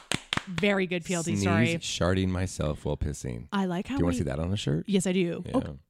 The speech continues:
Speaker 1: Would you buy a shirt if it said, what did it say?
Speaker 2: "I sneeze sharted while pissing."
Speaker 1: I sneeze sharted while pissing.
Speaker 2: <laughs>
Speaker 1: Listen, that is like,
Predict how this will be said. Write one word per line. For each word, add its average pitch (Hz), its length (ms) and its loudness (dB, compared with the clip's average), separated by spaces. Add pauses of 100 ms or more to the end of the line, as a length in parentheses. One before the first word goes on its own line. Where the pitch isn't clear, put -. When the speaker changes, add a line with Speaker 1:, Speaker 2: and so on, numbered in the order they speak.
Speaker 1:
Would 185 320 -2
you 262 60 0
buy 294 140 2
a 359 100 2
shirt 208 280 2
if 180 100 -4
it 190 80 -2
said, 180 340 0
what 185 140 -2
did 240 80 -4
it 262 100 -4
say? 359 320 0 (180)
Speaker 2:
"I 73 100 -4
sneeze 90 420 -2
sharted 78 440 2
while 76 180 2
pissing." 71 500 -4
Speaker 1:
I 175 100 0
sneeze 247 280 -4
sharted 170 240 0
while 165 120 0
pissing. 175 920 0
Speaker 2:
<laughs> - 40 -18
Speaker 1:
Listen, 190 500 0
that 180 300 -4
is 269 220 -6
like, 208 320 -2